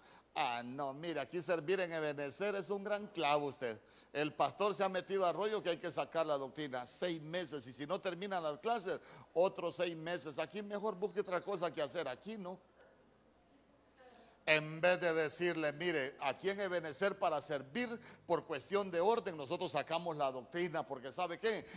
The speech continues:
Le vamos a enseñar del velo, le vamos a enseñar de diezmo, le vamos a enseñar de ofrenda, le vamos a enseñar de visión, le vamos a enseñar de la imposición de manos,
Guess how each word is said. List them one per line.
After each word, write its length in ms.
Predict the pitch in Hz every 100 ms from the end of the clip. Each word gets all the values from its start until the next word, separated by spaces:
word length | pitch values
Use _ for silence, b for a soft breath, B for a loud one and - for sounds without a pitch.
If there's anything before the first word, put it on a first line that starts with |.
| 185
Le 200 | 226 233
vamos 360 | 160 156 151 139
a 60 |
enseñar 500 | 139 147 135 143 139
del 200 | 131 123
velo, 440 | 127 131 156 156 175
le 180 | 226 208
vamos 360 | 160 156 151
a 40 | 147
enseñar 500 | 135 147 135 147 131
de 160 | 139
diezmo, 420 | 135 156 160 156 180
le 140 | 226
vamos 300 | 185 160 151
a 20 |
enseñar 500 | 151 151 147 151 147
de 80 | 139
ofrenda, 500 | 135 156 170 160 156 B B -
le 140 | 233
vamos 360 | 190 175 170 160
a 20 |
enseñar 540 | 143 160 156 165 165
de 100 | 151
visión, 460 | 147 143 - 180 180
le 100 | 226
vamos 320 | 196 185 170
a 60 | 165
enseñar 500 | 143 156 156 175 156
de 80 |
la 80 | 151
imposición 580 | 147 156 143 143 175 175
de 140 | 156
manos, 380 | 147 175 175 170